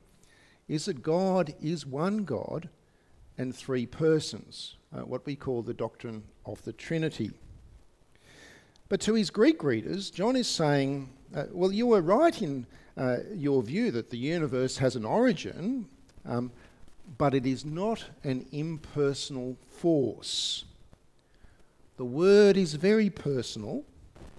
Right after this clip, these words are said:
because the Word is actually God. Uh, in fact, John doesn't refer to the Word as being an it, does he? Um, he uses the personal pronoun.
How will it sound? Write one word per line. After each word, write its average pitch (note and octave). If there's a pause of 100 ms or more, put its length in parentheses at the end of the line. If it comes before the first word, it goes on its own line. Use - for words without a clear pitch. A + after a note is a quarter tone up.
(480)
because B2
the A#2+
Word B2 (460)
is C3
actually A#2
God. A#2 (1160)
Uh, D#3+
in F#3+
fact, - (280)
John D4
doesn't A3+
refer E3
to D3+
the C#3+
Word C#3+ (460)
as C3
being B2+
an B2
it, - (320)
does C#3+
he? B2+ (1000)
Um, A#2 (500)
he F3+
uses F3+
the D#3
personal F3+
pronoun. A2